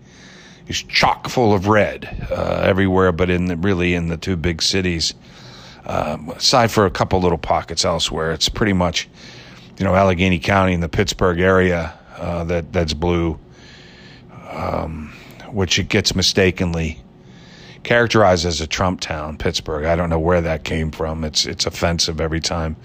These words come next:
I hear that, 'cause it's just factually wrong. Um,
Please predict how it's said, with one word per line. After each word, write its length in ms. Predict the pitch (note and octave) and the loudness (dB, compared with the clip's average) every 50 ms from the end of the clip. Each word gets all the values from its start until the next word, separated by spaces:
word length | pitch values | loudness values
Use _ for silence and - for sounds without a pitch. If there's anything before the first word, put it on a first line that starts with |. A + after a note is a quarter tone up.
| - - - - - - - - | -18 -18 -16 -16 -16 -16 -6 -2
I 80 | - F#2 | -2 0
hear 260 | E2+ F#2+ C3+ E3 D3+ | 2 4 6 6 6
that, 200 | G#2 F2 D#2+ D#2+ | 6 6 4 2
'cause 160 | - F#2 F2 D#2 | 0 -2 -2 -2
it's 180 | F2 - - | 0 0 0
just 220 | - F#2 - - - | 0 0 0 0 2
factually 560 | G2 F2 E2+ E2 - - - D#2+ D#2 C#2+ C2+ - | 2 2 2 2 -2 -2 -2 -2 -4 -4 -6 -8
wrong. 600 | - D#2 D#2+ D#2+ E2 F#2+ G#2 E2+ D2 D2 D#2 E2 - - _ - - - - - - - - - - - | -2 0 2 4 4 4 4 2 0 -2 -6 -10 -12 -14 _ -20 -20 -20 -20 -20 -20 -20 -20 -20 -14 -10
Um, 600 | - - F2 D#2+ E2 D#2+ D#2 D2+ D2+ D2+ - - | -6 -4 -4 -4 -4 -4 -6 -8 -10 -12 -14 -16